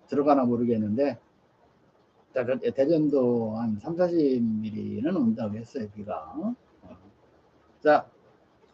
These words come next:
떨다 보니까 십칠 분, 십칠 분 넘어가는데, 어, 저 이거, 이거 방송한다고 문자도 안 간 것 같은데, 어머님이 못 들어오셨네.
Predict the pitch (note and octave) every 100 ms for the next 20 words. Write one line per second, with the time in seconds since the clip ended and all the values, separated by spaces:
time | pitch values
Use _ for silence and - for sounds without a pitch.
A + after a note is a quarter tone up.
0 | _ - G#2 E3 D#3 D#3 C#3+ B2 - -
1 | E3+ - F3+ D#3+ - _ _ _ _ _
2 | C#3 G#2 G2 G2 F#2+ A#2+ G#2+ - E2+ C#3
3 | G#3 - _ _ _ _ - _ - C4+
4 | C4+ C4+ B3+ B3+ B3+ B3+ B3+ B3+ C4 -
5 | - - - D3 C3+ C#3 B2 B2 - C#3+
6 | B2+ - C3+ D#3+ D#3 D#3 C#3 A2+ C3+ D3+
7 | B2 A#2 C#3+ D4+ C#4+ C4+ - - - C#4+
8 | C#3 C4 B3+ - - C3+ C3 A#2 A2+ B2+